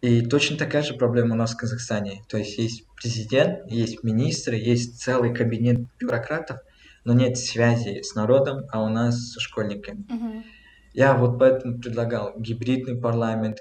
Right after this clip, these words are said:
Speaker 1: и мы вместе с прошлым президентом хотели сделать, но начались, э, ну, приближались к-, выборы, и мы попросту не успели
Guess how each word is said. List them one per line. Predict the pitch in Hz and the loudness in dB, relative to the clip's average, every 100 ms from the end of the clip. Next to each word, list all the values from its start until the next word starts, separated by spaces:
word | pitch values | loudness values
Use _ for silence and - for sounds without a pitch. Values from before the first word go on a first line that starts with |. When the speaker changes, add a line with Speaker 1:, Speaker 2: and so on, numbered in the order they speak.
| 120 | -2
Speaker 1:
и | |
мы | 120 | 0
вместе | 120 120 120 117 107 101 - | 2 2 2 0 -2 -4 -12
с | - | -12
прошлым | - 123 120 113 | -2 0 0 -2
президентом | 120 110 113 110 104 | -6 -6 -8 -8 -10
хотели | 110 107 107 101 | -10 -8 -8 -10
сделать, | 101 127 139 127 - _ - | -6 0 0 0 -4 _ -4
но | 117 | 0
начались, | 113 - 120 120 120 - - - | 0 0 0 0 -2 -12 -18 -16
э, | - - _ _ _ | -16 -16 _ _ _
ну, | 160 139 | -6 -6
приближались | 120 127 127 120 117 113 107 - | -2 -2 0 2 2 0 -4 -12
к-, | - - - 113 | -20 -20 -10 -2
выборы, | 147 147 135 135 135 135 _ _ | -2 0 -2 -4 -6 -14 _ _
и | 120 | -2
мы | 123 110 - - _ | 0 0 -2 -12 _
попросту | 127 120 120 - 110 | -4 -2 -4 -4 -4
не | |
успели | 107 104 - 135 156 143 135 | -2 -4 -6 -6 -6 -8 -10